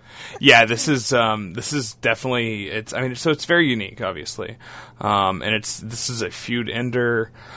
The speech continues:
Um, there's a toilet in the corner. Um, we get a swirly attempt within, I don't know, thirty-five seconds of the match.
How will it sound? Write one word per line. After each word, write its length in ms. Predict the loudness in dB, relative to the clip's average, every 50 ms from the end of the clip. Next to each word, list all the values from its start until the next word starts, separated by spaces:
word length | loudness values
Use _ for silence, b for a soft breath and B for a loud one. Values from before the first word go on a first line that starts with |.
| B B B -4
Um, 600 | -2 0 2 2 2 2 0 -2 -4 -10 -14 -16 -20 -20 -20 -20 -20 -12 0
there's 280 | 4 4 4 4 2
a 60 | -4
toilet 480 | -4 0 2 4 4 6 6 4 2 2
in 160 | 0 -4 -4
the 60 | -6
corner. 760 | -6 -4 0 2 2 4 4 4 4 4 4 4 2 0 -4 B B B B B B B B B
Um, 380 | 2 4 6 6 6 6 4 2
we 80 | 2 2
get 120 | 2 0
a 40 | 0
swirly 680 | 0 0 0 0 2 4 4 6 6 6 6 4 4
attempt 560 | 2 0 -2 -2 -2 -2 -2 -4 -6 -8 -8 -4
within, 760 | -4 -4 -2 -2 -2 0 0 -2 -4 -4 -6 -6 -8 -10 -14 -20 -20 -10 -2
I 100 | -2 -2 -2
don't 100 | -2 -4
know, 200 | -4 -6 -6 -6
thirty-five 800 | -8 -14 -10 -4 -2 0 2 2 0 2 2 4 2 4 2
seconds 400 | 0 -2 -2 -2 -2 -6 -4 -4
of 140 | -6 -6 -4
the 60 | -6
match. 640 | -4 -2 0 0 2 0 0 -2 -4 -8 -8 -8